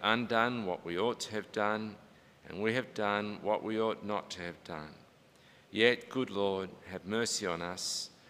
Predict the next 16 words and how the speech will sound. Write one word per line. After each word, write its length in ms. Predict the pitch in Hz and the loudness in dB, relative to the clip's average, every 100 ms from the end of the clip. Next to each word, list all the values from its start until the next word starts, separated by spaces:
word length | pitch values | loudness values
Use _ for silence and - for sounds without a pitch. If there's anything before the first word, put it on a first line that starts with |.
| - - | -16 -4
Restore 480 | 92 - 117 120 | -2 2 4 4
those 520 | 107 107 110 110 110 - | 4 4 4 2 -2 -4
who 160 | 95 | -6
repent, 600 | 85 85 - 82 87 - - - - - - | -8 -10 -8 -8 -8 -14 -20 -20 -20 -20 -14
according 560 | - - 123 127 127 120 | -10 2 6 6 4 -2
to 140 | 107 | -4
the 80 | 104 | -4
promises 720 | - 120 120 113 - 117 110 | -2 0 0 2 0 0 -4
declared 540 | - 98 - 117 120 | -6 -8 2 4 4
to 180 | - 107 | 0 2
us 400 | 87 85 - - - - - | 2 0 -2 -2 -4 -20 -12
through 160 | - 120 | -2 2
your 180 | 113 120 | 2 2
Son, 460 | - 113 107 107 | 2 4 4 2
Jesus 440 | 104 107 98 101 - | 0 0 0 -2 -6
Christ. 800 | - 82 80 - - - - | -4 -4 -4 -8 -10 -10 -12